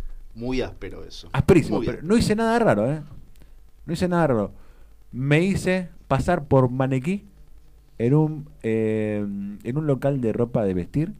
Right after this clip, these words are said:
Speaker 2: Cuando mi hija se, de-, me descuidó, me metí, me puse como maniquí. Atrás del vidrio, la verdad, y vino el segundo de seguridad, "Señor, por favor, venga.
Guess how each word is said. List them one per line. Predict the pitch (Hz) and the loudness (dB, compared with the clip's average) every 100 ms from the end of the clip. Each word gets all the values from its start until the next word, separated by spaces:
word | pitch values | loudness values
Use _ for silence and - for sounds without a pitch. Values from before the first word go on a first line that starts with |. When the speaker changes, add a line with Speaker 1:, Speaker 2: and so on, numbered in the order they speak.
| - - - - - | -16 -20 -20 -20 -10
Speaker 2:
Cuando | 104 104 | -4 -2
mi | 104 | -2
hija | 117 120 | -2 -4
se, | 123 | -4
de-, | 107 98 104 | -6 -4 -4
me | 113 | -2
descuidó, | 117 131 156 | -2 0 0
me | 147 | 0
metí, | 117 110 165 | -6 -8 -8
me | 160 127 | -4 -2
puse | 120 127 - - - | 0 -2 -4 -14 -8
como | 110 | -6
maniquí. | 110 110 101 87 - - - _ - - - | -2 -2 -2 -6 -12 -20 -20 _ -20 -20 -6
Atrás | 101 107 120 | -4 0 0
del | 113 | 2
vidrio, | 113 120 107 131 | 2 2 0 -2
la | 95 | -2
verdad, | 101 170 190 | -4 -6 -8
y | 139 | -8
vino | 113 107 | -4 -4
el | |
segundo | - 110 | -2 -4
de | 104 | -2
seguridad, | 104 117 117 | 0 2 0
"Señor, | 107 107 | 0 -2
por | 104 92 | -2 -2
favor, | 101 101 | 0 -2
venga. | 98 90 | -2 -6